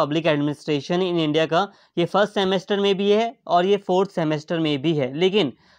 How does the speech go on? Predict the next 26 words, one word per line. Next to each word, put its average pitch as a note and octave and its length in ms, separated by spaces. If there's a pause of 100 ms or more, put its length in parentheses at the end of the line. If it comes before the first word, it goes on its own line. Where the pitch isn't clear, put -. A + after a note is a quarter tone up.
(160)
फर्स्ट G3 220
सेमेस्टर F#3 420
में G3+ 100
ये G#3+ 160
बीए F3+ 240
प्रोग्राम E3+ 460
वाले F3 220
बच्चों E3 280
के F3+ 80
पास D#3+ 360
है G3 80
और F#3 280
फोर्थ F3+ 260 (120)
सेमेस्टर D#3 460
में F#3 200 (300)
जो F3 100
पॉलिटिकल E3 460
साइंस F3+ 340
ऑनर्स F3+ 480
के F#3+ 180
स्टूडेंट D#3 400
हैं G#3 140
उनके F3+ 360
पास D#3+ 320
ये D#3+ 120
सब्जेक्ट C#3+ 500